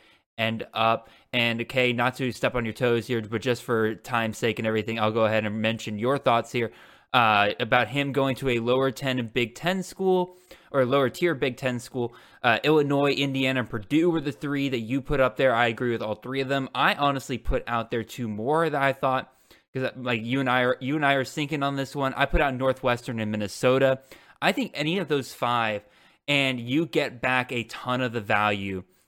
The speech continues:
that we think that we lose here with him going off to the Power Five, so long as he actually wins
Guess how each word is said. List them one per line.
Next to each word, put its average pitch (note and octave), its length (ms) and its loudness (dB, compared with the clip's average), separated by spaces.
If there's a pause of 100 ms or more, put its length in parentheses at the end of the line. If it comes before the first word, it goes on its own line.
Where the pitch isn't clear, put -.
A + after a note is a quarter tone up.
(120)
that A2+ 300 2
we A#2 160 -4
think C3 340 -6
that A#2+ 160 -2
we A#2 140 -4
lose G#2+ 480 -2
here G#2+ 300 -6
with G#2 280 -6
him G#2+ 380 -8 (400)
going A#2 420 0
off A2 280 -6
to B2+ 80 -12
the G#2+ 80 -12
Power A2+ 320 -2
Five, A2+ 360 -2
so D#3 260 -2
long D#3+ 320 0
as B2+ 100 -8
he C3+ 120 -6
actually C3 400 -2
wins A#2+ 500 -4